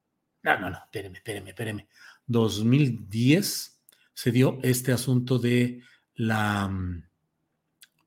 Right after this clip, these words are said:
de la salida, de la,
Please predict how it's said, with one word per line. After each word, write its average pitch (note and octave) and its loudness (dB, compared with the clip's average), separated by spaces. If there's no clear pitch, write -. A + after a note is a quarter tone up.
de C3 10
la A#2+ 8
salida, C#3+ 4
de G#2+ -6
la, G2 -4